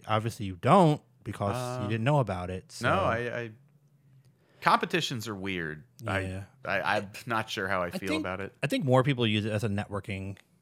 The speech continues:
Speaker 1: like, tool. Like, she was telling me that she was able to meet some, like, booking agents and, uh, club owners and things like that, and they were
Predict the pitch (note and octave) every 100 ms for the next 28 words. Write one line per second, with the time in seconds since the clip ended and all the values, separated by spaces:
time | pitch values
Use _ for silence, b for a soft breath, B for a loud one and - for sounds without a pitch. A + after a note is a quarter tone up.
0 | _ G#2 F#2 F#2 - - G2+ G2+ G2+ F3+
1 | F3+ - D3 C3 B2 A#2 F#2+ - B2 A#2+
2 | A#2 A2+ A#2 - A2+ A2 - G#2+ A#2+ G#2
3 | G2+ G2+ G#2+ G2+ G2+ - G#2+ G2+ G2+ b
4 | b b b b - G#2 G2+ G2+ - B2+
5 | A#2 G#2+ G#2+ G#2+ A2+ G2 G#2+ G2+ G#2+ -
6 | G#2 G#2 G#2 - A2 C#3 A3 E3